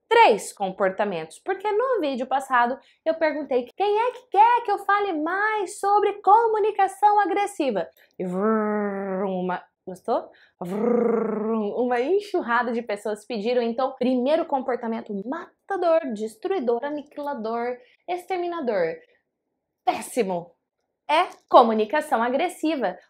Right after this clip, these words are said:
Ô, Gi, como assim comunicação agressiva? Comunicação agressiva é aquela pessoa onde ela nunca está errada,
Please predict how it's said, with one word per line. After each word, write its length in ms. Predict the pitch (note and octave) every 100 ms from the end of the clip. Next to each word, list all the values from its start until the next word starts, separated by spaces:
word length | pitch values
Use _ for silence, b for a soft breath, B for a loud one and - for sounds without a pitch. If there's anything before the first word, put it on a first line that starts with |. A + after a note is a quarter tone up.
| -
Ô, 80 | F4+ G4
Gi, 420 | G#3+ F4+ B4+ B4+
como 300 | A4+ C5 C5
assim 520 | C4+ - - G#4+ B4+
comunicação 880 | D4 G#4+ F#4+ F#4 G4+ F4+ C4+ - G4
agressiva? 600 | F#4 D#4+ D4+ - G4+ C4+ - B B
Comunicação 640 | - B4+ B4 G4+ F#4 F4 F4
agressiva 600 | D#4 C#4 C4 C4 E4+ C4
é 20 |
aquela 500 | C4 - D#4+ D#4 C#4+
pessoa 640 | C#4+ A#3 - C4+ A#3 - -
onde 880 | C4 D#4 E4 C#4+ A#3+ G3+ F#3+ D#3 F#3
ela 220 | A3+ C#4+
nunca 260 | C#4+ C4 -
está 240 | - D#3
errada, 640 | D#3 - G3+ A3 F3 D#3+